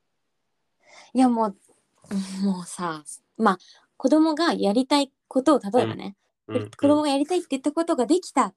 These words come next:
Speaker 1: ていう、その、なんていうの、達成感じゃないけど。
Speaker 2: はい、はい、はい。
Speaker 1: やりたいことができるっていう、なんか、自己肯定感じゃないけど、なりたい自分になれたみたいなさ。
Speaker 2: うん。
Speaker 1: なんかそういうのは一個あるかもしれない。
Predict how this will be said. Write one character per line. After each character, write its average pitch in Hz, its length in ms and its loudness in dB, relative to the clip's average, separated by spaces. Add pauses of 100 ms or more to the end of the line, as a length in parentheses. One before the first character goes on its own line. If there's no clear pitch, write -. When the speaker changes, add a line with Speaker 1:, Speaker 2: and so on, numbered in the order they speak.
Speaker 1:
て 185 60 -8
い 170 100 -4
う、 170 40 -6
そ 165 140 -10
の、 151 220 -14 (540)
な 170 80 -14
ん - 20 -16
て - 140 -20
い - 20 -20
う - 20 -20
の、 - 80 -20
達 - 280 -14
成 269 140 2
感 147 200 -10
じ 156 80 -16
ゃ - 40 -14
な 151 60 -18
い 147 80 -16
け - 140 -20
ど。 151 100 -20 (400)
Speaker 2:
は 107 80 -8
い、 101 140 -8
は - 160 -20
い、 - 80 -20
は - 160 -18
い。 - 80 -18 (880)
Speaker 1:
や 226 120 -4
り 311 120 4
た 311 100 2
い 294 60 4
こ 285 140 -6
と 269 120 2
が 190 80 -2
で 180 140 -6
き 196 120 -6
る 165 100 -4
っ 165 40 -8
て - 180 -16
い 147 160 -14
う、 147 60 -18
な 147 80 -20
ん 143 60 -20
か、 - 160 -20 (1300)
自 196 160 -10
己 - 20 -18
肯 214 380 -6
定 196 220 -6
感 151 140 -10
じ - 60 -20
ゃ - 40 -20
な 143 60 -20
い - 20 -20
け - 80 -18
ど、 156 80 -16
な 185 100 -8
り 202 140 -4
た 226 80 -6
い - 20 -2
自 165 160 -6
分 160 160 -10
に 156 80 -14
な 175 140 -8
れ 160 80 -12
た 160 100 -16
み 151 100 -20
た 160 100 -20
い 156 60 -18
な 147 120 -20
さ。 - 180 -20 (180)
Speaker 2:
う 110 80 -8
ん。 107 400 -12 (440)
Speaker 1:
な 247 100 -4
ん - 20 -4
か 214 80 -8
そ 302 160 -2
う 339 40 2
い - 20 2
う 330 40 2
の 220 180 2
は 196 80 -8 (180)
一 196 180 -12
個 190 140 0
あ 185 60 0
る 180 80 -4
か 170 120 -12
も 165 120 -10
し - 160 -14
れ 160 100 -12
な 156 200 -12
い。 160 120 -20